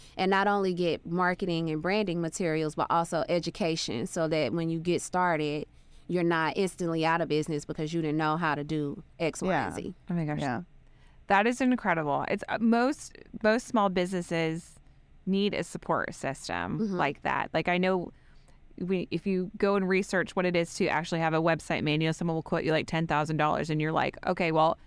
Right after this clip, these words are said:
Speaker 3: they're just
Speaker 2: Yeah.
Speaker 3: blew the entire budget that it's gonna take to
Speaker 2: Yeah.
Speaker 3: actually get this thing off the ground just for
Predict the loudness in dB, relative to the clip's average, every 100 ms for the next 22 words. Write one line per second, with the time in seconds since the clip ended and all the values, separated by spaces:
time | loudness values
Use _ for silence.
0 | -20 -6 -2 0 0 -6 -4 0 0 2
1 | 2 2 0 0 2 2 4 2 2 0
2 | 0 0 0 0 2 4 2 0 0 0
3 | -2 -2 -2 0 0 0 -2 -2 0 0
4 | -2 -2 2 2 2 0 -2 -4 -4 0
5 | 0 -2